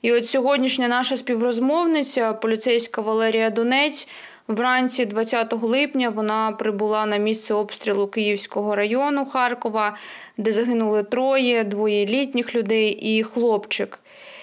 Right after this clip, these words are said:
І на зупинці, е, тролейбусу на колінах біля загиблого хлопця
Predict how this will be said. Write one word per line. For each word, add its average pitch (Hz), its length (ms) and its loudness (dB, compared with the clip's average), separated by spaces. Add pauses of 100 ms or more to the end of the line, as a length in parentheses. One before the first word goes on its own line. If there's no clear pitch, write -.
(720)
І 214 540 2
на 214 580 0
зупинці, 233 960 0 (300)
е, 208 140 -2
тролейбусу 240 1040 0 (100)
на 214 160 -2
колінах 240 540 0
біля 208 580 0
загиблого 214 520 -2
хлопця 233 720 0